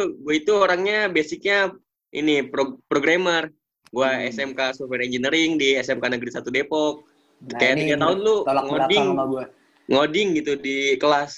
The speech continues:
Speaker 1: Eh, kayak udah jalan ninja gue lah untuk me-, pemrograman. Nah, terus masuk kuliah nih. Ya, masa mau gitu-gitu aja.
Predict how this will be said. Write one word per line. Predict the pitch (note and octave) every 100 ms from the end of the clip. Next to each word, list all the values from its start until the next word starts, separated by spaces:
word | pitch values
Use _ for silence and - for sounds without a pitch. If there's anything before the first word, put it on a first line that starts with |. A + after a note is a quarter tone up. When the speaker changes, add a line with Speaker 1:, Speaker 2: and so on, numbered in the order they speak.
| - _ _ _
Speaker 1:
Eh, | A#2 A#2 A2 A2+ _ _ -
kayak | A#2+ A2+ - _ B2+
udah | B2
jalan | C3 C3+ C3+
ninja | C#3 C#3 C3+
gue | C#3+
lah | E3 C3+ C#3
untuk | B2+ C3 - _ _ _ _
me-, | - A2+ A2+
pemrograman. | A#2+ A#2+ A#2+ A#2 A#2 C3 C3+ B2
Nah, | G#2+ A2
terus | B2+ -
masuk | D#3 D#3 D#3
kuliah | E3 F#3+
nih. | G3 G3 G3 F#3+ - _ _ _ _ _ -
Ya, | B2 B2 A#2 A#2+ C3+
masa | C3+
mau | D3 B2+
gitu-gitu | A#2 A#2
aja. | G#2 G#2 A2+ A#2+